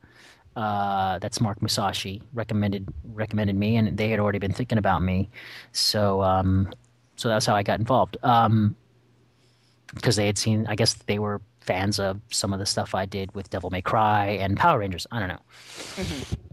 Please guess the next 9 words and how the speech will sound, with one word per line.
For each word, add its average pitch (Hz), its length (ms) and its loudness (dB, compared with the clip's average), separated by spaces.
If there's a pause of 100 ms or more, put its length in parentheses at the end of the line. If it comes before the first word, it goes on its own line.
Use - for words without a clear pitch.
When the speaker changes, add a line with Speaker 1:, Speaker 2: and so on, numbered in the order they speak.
(160)
Speaker 1:
These 190 180 4
guys 175 460 6 (280)
at 139 180 -8 (100)
Thousand 135 340 -2
Pounds, 117 520 -4
they're, 135 280 -4
they're, 139 320 -2 (220)
they're 123 120 -6
great. 160 320 0